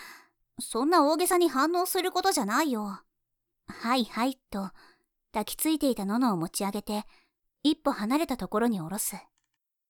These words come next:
Speaker 2: あ、今は私が先輩なんだし、ジュエルスターズの壊滅作戦の終盤なんだから、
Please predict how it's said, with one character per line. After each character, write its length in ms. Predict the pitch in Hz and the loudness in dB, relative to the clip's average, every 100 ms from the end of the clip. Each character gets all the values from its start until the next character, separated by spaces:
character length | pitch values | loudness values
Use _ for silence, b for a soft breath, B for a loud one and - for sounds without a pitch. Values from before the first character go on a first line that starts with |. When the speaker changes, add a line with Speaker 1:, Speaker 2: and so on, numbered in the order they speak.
| _ _ _ _ _ - | _ _ _ _ _ -10
Speaker 2:
あ、 580 | 359 277 277 294 320 359 440 480 b b b | -6 -2 0 2 2 4 2 -2 b b b
今 400 | 359 427 453 339 | 2 4 2 0
は 60 | 240 | -6
私 360 | 214 285 302 | -2 0 2
が 120 | 392 392 | 0 2
先 240 | 415 415 | 2 2
輩 200 | 403 403 | 4 4
な 160 | 403 415 | 4 2
ん 60 | 415 | 2
だ 80 | |
し、 320 | 320 269 262 240 b b _ | 0 0 -2 -4 b b _
ジ 100 | 240 | 2
ュ 40 | |
エ 100 | 262 | 2
ル 140 | 302 359 | 2 -2
ス 100 | - | 2
タ 100 | 359 | 2
ー 80 | 320 | 2
ズ 100 | 233 | -2
の 100 | 185 | -4
壊 220 | - 247 | -4 0
滅 220 | 285 302 | 0 -2
作 280 | - 339 - | 0 -2 0
戦 200 | 359 240 | -2 -2
の 60 | 202 | -4
終 260 | - 269 | -2 0
盤 240 | 294 330 339 | 2 2 4
な 120 | 370 | 2
ん 40 | |
だ 80 | 370 | 0
か 140 | - 233 | -2 -2
ら、 220 | 214 | -2